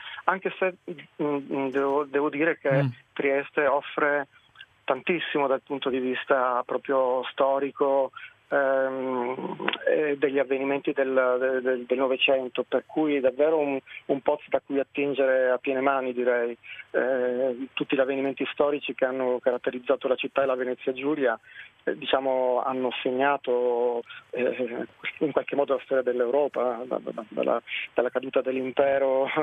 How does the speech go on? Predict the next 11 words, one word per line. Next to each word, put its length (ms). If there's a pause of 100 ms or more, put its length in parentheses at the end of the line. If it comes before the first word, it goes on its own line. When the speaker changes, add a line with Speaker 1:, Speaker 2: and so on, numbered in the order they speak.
(120)
Speaker 1:
<laughs> 260
austriaco, 1000
prima 200
guerra 220
mondiale, 480
insomma, 220
poi 200
lo 100
sappiamo, 560
no? 340
La, 120